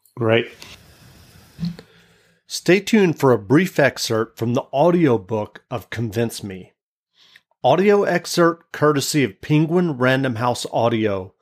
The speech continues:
from Convince Me by Nina Sadowski, read by Caitlin Davies, Sean Kinnan, and Carol Monda,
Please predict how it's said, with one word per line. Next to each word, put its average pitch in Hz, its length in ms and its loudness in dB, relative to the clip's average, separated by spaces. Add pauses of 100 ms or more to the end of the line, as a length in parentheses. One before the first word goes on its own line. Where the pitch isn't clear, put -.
(300)
from 127 200 2
Convince 127 580 -2
Me 117 180 0
by 120 220 -6
Nina 139 320 2
Sadowski, 110 840 -6 (420)
read 139 480 0
by 123 160 -2
Caitlin 135 640 -2
Davies, 175 600 0 (540)
Sean 131 460 0
Kinnan, 190 520 -2 (540)
and 120 180 -8
Carol 143 380 2
Monda, 113 580 -2